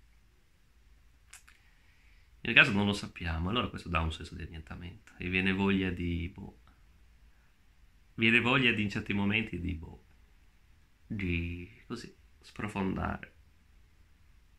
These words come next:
Poi vale quello che ho sempre detto. La vita non è bella, ma figuriamoci se la vita è bella. Però è bello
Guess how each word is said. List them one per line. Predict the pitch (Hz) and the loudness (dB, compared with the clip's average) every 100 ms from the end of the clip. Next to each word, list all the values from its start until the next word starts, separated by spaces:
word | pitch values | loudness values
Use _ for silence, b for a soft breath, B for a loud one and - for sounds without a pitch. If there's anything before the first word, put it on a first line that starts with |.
| - - - - - - - - - - - - - - - - _ - - b b b b b b - | -20 -20 -20 -20 -20 -20 -20 -20 -20 -20 -20 -20 -20 -20 -20 -20 _ -20 -20 b b b b b b -20
Poi | - 117 | 0 6
vale | 98 95 87 | 8 8 6
quello | 92 92 | 4 2
che | |
ho | 90 | 0
sempre | 87 87 90 | -2 -4 -4
detto. | 87 82 - - - - - _ _ _ - - - - - - _ - | -2 -2 -6 -14 -18 -18 -20 _ _ _ -20 -20 -20 -20 -20 -20 _ -4
La | 113 | 2
vita | 107 139 101 | 4 6 6
non | 90 | 8
è | 87 | 6
bella, | 80 80 80 80 82 | 6 2 0 -4 -4
ma | - | -8
figuriamoci | - - 82 - - - | -10 -12 -12 -10 -14 -14
se | - | -16
la | - | -20
vita | - - | -18 -18
è | |
bella. | - - - - b b b _ | -18 -20 -20 -20 b b b _
Però | - 117 | -2 0
è | |
bello | 90 87 92 101 85 - - - - | 4 6 6 4 2 -2 -6 -8 -12